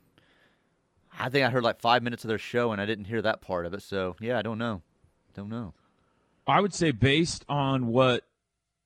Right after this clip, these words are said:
Speaker 2: they talked about last night, Teddy and Gabe at the Rudy sh-, show,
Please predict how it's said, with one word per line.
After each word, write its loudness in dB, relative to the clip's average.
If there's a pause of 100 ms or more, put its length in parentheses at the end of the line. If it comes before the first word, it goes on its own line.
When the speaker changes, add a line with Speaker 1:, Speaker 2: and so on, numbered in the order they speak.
(360)
Speaker 2:
they 0
talked 2
about 0
last -4
night, 2 (380)
Teddy -2
and -6
Gabe 0
at -8
the -6
Rudy 2
sh-, -12 (280)
show, -6